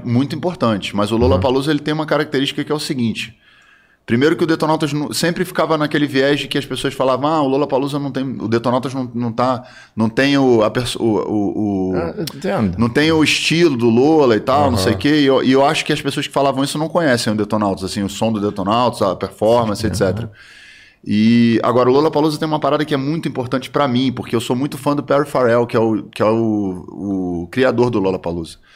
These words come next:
Speaker 1: Eu, eu comecei, quando eu comecei a ouvir rock, M T V, lá nos anos oitenta e tal, é, o Jane's Addiction, que é uma banda que eu amo muito,
Speaker 3: Caralho.
Speaker 1: é, foi uma das primeiras bandas que me fez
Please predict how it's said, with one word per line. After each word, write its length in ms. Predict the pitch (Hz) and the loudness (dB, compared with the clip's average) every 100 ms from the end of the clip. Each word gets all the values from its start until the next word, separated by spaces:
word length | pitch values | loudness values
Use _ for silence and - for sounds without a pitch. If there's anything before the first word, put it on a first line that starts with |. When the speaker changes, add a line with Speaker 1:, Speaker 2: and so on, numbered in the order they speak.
| - - - - | -20 -20 -16 0
Speaker 1:
Eu, 360 | 101 107 95 - | 0 0 -2 -2
eu 120 | 101 | -2
comecei, 480 | 127 131 123 147 143 | 0 0 0 2 0
quando 400 | - - 117 120 | -2 -4 0 0
eu 80 | |
comecei 320 | 120 120 117 123 | 0 -2 0 0
a 40 | |
ouvir 140 | 117 | 0
rock, 360 | 110 110 123 123 | 0 2 2 0
M 100 | 110 | -4
T 160 | 101 92 | -4 -6
V, 240 | 104 117 | 0 2
lá 100 | 107 | 2
nos 140 | 104 | -2
anos 160 | 104 104 | -4 -4
oitenta 480 | 95 104 117 120 101 | -4 -2 -2 -2 -4
e 60 | |
tal, 340 | - 104 123 - - - _ _ _ - | -2 0 0 -6 -20 -20 _ _ _ -2
é, 280 | 101 104 | 2 4
o 100 | 101 110 | 2 2
Jane's 240 | 123 127 | 0 0
Addiction, 580 | 127 113 135 - 92 82 - | -2 -2 -2 -4 -4 -6 -12
que 80 | - | -4
é 40 | |
uma 120 | 107 104 | -2 0
banda 220 | 113 117 | 0 0
que 100 | 120 | 2
eu 140 | 107 | 4
amo 240 | 123 131 110 | 4 2 2
muito, 380 | 120 139 - 107 | 4 2 0 -6
Speaker 3:
Caralho. 600 | 98 90 87 87 82 78 | -4 -6 -8 -10 -12 -4
Speaker 1:
é, 460 | 101 104 104 104 98 | 2 4 4 4 2
foi 180 | 107 131 | 2 0
uma 140 | 151 | 0
das 140 | 147 | -4
primeiras 340 | 147 139 151 160 | -6 -2 0 0
bandas 260 | 139 143 | -2 -2
que 120 | 143 139 | -4 -4
me 240 | 139 139 | -2 -2
fez 560 | 120 131 143 139 - | 0 0 0 -2 -8